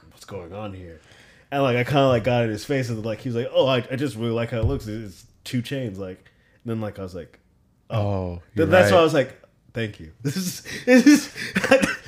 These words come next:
Speaker 1: I thought he was about to try to take it or something.
Speaker 2: Yeah, you never, but you never know though.
Speaker 1: But
Speaker 2: It
Speaker 1: it's just like how he, how he, because, like, especially being from here, if someone goes like,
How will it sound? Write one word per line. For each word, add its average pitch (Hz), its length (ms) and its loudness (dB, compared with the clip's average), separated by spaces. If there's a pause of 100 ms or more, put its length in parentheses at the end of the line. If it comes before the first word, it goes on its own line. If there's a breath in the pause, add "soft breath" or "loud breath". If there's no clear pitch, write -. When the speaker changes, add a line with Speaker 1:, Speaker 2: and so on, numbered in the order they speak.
(140 loud breath)
Speaker 1:
I 190 80 8
thought 247 160 10
he - 80 -2
was 226 100 4
about 180 300 0
to 156 80 -12
try 185 200 2
to 143 100 -6
take 214 340 -2
it 180 80 0
or 143 100 0
something. 120 440 -2 (360 soft breath)
Speaker 2:
Yeah, 131 220 4
you 117 200 6
never, 131 220 4
but 120 220 0
you 120 60 4
never 117 240 4
know 175 260 6
though. 135 280 6
Speaker 1:
But 156 120 6
Speaker 2:
It 165 60 6
Speaker 1:
it's 160 100 4
just 160 180 0
like 156 140 4
how 151 200 2
he, 139 100 2
how 135 260 0
he, 123 120 0 (200)
because, 123 320 -4
like, 104 180 -6
especially 127 460 -4
being 127 240 -4
from 113 140 -8
here, 139 180 -2
if 117 60 -6
someone 120 240 -6
goes 107 140 -12
like, 98 220 -8